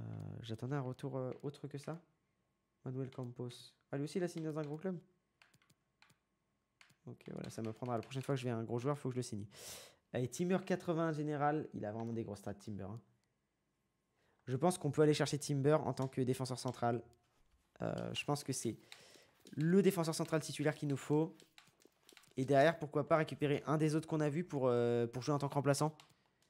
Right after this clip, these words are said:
Euh, puisqu'il nous faudrait un autre central remplaçant. Ah, mais ils voudront pas jouer remplaçant, hein. Ils vont nous envoyer... Euh...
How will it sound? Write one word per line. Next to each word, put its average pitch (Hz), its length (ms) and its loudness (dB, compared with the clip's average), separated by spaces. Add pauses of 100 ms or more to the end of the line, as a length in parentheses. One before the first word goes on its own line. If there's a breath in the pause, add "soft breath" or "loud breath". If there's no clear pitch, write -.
(760)
Euh, 113 160 4
puisqu'il - 260 -6
nous 127 60 -2
faudrait 135 260 0
un 120 140 2
autre 143 140 0
central 139 340 0
remplaçant. 127 540 -2 (2750)
Ah, 110 80 0
mais 101 100 0
ils 101 60 0
voudront 104 240 -4
pas 113 120 0
jouer 110 160 -2
remplaçant, 95 460 -4
hein. 98 120 -4
Ils 98 80 -6
vont 104 100 -8
nous 104 160 -6
envoyer... 104 460 -4
Euh... 98 280 -6